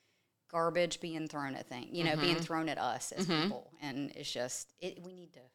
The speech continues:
Speaker 1: need some, something's
Speaker 2: Yeah.
Speaker 1: gotta change.
Speaker 2: We need some changes, yeah.
Speaker 1: <laughs> Yeah.
Speaker 2: We've been saying this for
Speaker 1: Yes. <laughs> Yeah.
Speaker 2: since before I was born.
Speaker 1: Right.
Speaker 2: Um, so you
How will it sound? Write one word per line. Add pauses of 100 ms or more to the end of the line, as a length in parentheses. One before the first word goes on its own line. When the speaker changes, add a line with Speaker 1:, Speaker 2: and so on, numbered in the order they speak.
(160)
Speaker 1:
need
some,
something's
Speaker 2:
Yeah.
Speaker 1:
gotta
change.
Speaker 2:
We
need
some
changes,
yeah. (100)
Speaker 1:
<laughs>
Yeah.
Speaker 2:
We've
been
saying
this
for
Speaker 1:
Yes.
<laughs>
Yeah. (120)
Speaker 2:
since
before
I
was
born.
Speaker 1:
Right. (300)
Speaker 2:
Um, (340)
so
you